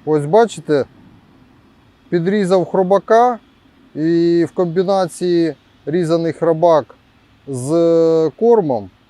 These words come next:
робить свою справу. Ну що, друзі, розповім, що я саме зробив, що я замішав, в який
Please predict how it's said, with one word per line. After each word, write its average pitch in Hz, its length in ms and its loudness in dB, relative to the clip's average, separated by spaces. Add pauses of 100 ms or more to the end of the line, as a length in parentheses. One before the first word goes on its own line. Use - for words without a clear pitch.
(1400)
робить 170 380 -2
свою 151 340 -2
справу. 110 600 -4 (2500)
Ну 180 100 -6
що, 214 180 0
друзі, 156 360 0
розповім, 208 540 -2
що 196 180 -6
я 185 160 0
саме 196 380 -2
зробив, 175 460 -2
що - 140 -8
я 175 160 -2
замішав, 165 520 -4
в 156 40 -6
який 151 360 -4